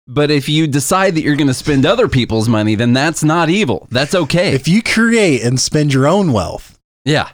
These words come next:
Speaker 2: no, th-, that's real bad.
Speaker 1: If he becomes president, he'll basically be worth, like, four point five trillion dollars, and he'll just be swinging around that money all over the place all
Speaker 2: Yeah.
Speaker 1: the time.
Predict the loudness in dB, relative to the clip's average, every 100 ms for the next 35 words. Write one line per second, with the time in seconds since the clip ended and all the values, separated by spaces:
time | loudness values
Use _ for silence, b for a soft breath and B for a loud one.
0 | -2 0 2 0 0 0 0 0 0 2
1 | 2 0 0 0 -2 -2 -2 -2 -2 0
2 | 0 0 0 0 0 0 0 -2 -2 -2
3 | 0 0 0 2 2 0 -2 -4 -4 -10
4 | b b -6 -2 0 0 -2 0 0 0
5 | 0 0 2 2 2 2 2 2 2 2
6 | 0 0 -2 0 -2 -2 -2 0 0 2
7 | 2 0 2 0 0 0 0 0 -2 -2
8 | -2 -2 0 0 0 0 0 -2